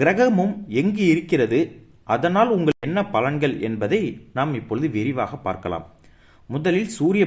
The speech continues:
பகவான். சூரிய பகவான் உங்களின் ராசி அதிபதி ஆவார். உங்களுடைய ஜென்ம ராசிக்கு சூரிய பகவான் கடந்த மாதத்தில் ஒன்பதாம் இடத்தில் உச்சம் பெற்றிருந்தார்.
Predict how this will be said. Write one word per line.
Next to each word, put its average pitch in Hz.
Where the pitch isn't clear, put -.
பகவான். 95
சூரிய 294
பகவான் 190
உங்களின் 151
ராசி 202
அதிபதி 139
ஆவார். 90
உங்களுடைய 208
ஜென்ம 277
ராசிக்கு 175
சூரிய 254
பகவான் 139
கடந்த 151
மாதத்தில் 202
ஒன்பதாம் 226
இடத்தில் 165
உச்சம் 196
பெற்றிருந்தார். 104